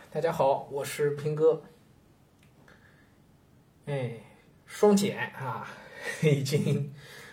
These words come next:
从发政策到今天应该已经快一个月了，是吧？我呢，其实发政策的时候呢，我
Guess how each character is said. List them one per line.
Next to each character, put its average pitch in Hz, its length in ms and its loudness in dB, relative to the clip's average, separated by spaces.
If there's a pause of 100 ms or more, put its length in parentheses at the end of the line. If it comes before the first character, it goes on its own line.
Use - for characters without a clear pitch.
从 156 140 -8
发 180 160 2
政 190 160 4
策 156 160 4
到 135 140 4
今 147 180 -2
天 147 220 0
应 139 80 -4
该 131 100 0
已 110 100 0
经 101 120 -10
快 131 360 -4 (380)
一 143 140 -8
个 165 80 -2
月 185 160 2
了， - 120 -4 (380)
是 107 60 -18
吧？ - 180 -20 (800)
我 123 140 -10
呢， 147 100 2
其 160 180 -2
实 139 300 6
发 156 260 0
政 175 160 2
策 160 160 4
的 135 120 4
时 127 120 -4
候 143 140 -2
呢， 139 100 -2
我 123 160 -6